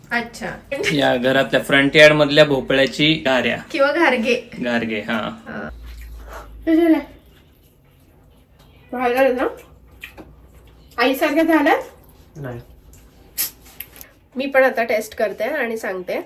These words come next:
Speaker 1: बेस्ट. जसं चेतन म्हणाले,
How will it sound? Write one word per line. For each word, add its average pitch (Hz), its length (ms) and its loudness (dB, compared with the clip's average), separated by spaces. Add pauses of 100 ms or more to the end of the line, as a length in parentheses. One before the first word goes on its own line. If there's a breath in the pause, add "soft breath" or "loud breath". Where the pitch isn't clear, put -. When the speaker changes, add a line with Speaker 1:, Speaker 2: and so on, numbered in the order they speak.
(1800)
Speaker 1:
बेस्ट. 254 520 2 (2250)
जसं 320 160 0
चेतन 294 320 0
म्हणाले, 294 360 2